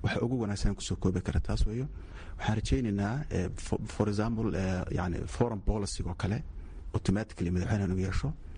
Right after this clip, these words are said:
En, muxuu ahaa, en, taliyaasha ciidamada qalabka sidoo kaleeto. Adu jamiic, eh, awaamir inay madaxweynaha ka fusho, prime ministerkuna uu noqdo mid kaabaya, eh, ama xoojinaya aragtida iyo siyaasadda madaxweynaha.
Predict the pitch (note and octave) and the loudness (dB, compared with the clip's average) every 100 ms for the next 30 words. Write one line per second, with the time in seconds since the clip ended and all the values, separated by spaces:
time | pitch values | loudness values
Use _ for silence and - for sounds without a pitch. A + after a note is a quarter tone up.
0 | - - - - - G2 F#2+ F#2+ F#2+ F#2+ | -12 -10 -10 -10 -6 -2 0 0 0 0
1 | F#2+ F#2 - - G#2 F#2 F2 F2 F#2+ F#2 | 0 -2 -4 -2 0 2 0 0 0 0
2 | F2 F#2+ - - - - G2 A2+ - F#2 | -2 -4 -8 -12 -4 0 0 2 0 0
3 | F#2+ G2 - G2+ - - G2 F#2+ G2+ C3+ | 0 0 0 -2 -2 0 0 4 6 6
4 | C3+ - - - - B2+ C3 A#2+ C3 A2+ | 2 -10 -12 -10 -2 0 2 2 2 0
5 | G#2+ G2 G2 F#2 G#2+ G#2+ G2 - - - | 0 0 0 2 2 2 0 2 2 0
6 | A2+ F#2+ F#2 F2+ G#2 G#2 B2+ - - C#3+ | -2 0 2 4 4 4 2 0 0 0
7 | D3 - - - A#2+ G#2 G2 - - G2 | -2 -8 -2 2 2 4 2 2 0 -2
8 | - F#2 E2+ F#2 F2+ G2+ G#2+ - - G#3+ | 0 2 0 0 2 2 2 4 2 0
9 | F#2+ C#3 B2 - - - - - - G2+ | -2 0 0 -2 -8 -10 -14 -14 -4 0
10 | F2+ E2+ G2 G2 - G#2 - - G#2 A#2 | 0 2 2 0 2 2 6 4 4 0
11 | C3 - - - - - - A#2 B2 F#2 | -2 -6 -8 -2 -2 0 0 0 0 4
12 | F#2+ F#2 - F#2+ F2+ E2+ F2 C#2 D#2 | 6 6 4 2 -4 -2 -2 -2 -4